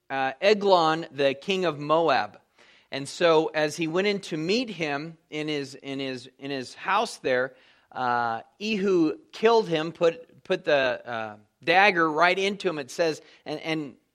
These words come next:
I guess, uh, Eglon was so fat that it said it w-, it,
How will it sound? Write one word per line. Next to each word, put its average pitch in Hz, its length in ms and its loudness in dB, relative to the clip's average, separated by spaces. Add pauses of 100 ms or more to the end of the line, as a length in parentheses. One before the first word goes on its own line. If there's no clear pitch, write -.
(200)
I 143 120 -6
guess, 165 340 0
uh, 143 340 -2
Eglon 175 480 2
was 135 100 -6
so 180 220 0
fat 165 540 0 (260)
that 147 180 2
it 139 160 -6
said 160 220 0
it 147 100 2
w-, 147 240 -10
it, 139 380 -6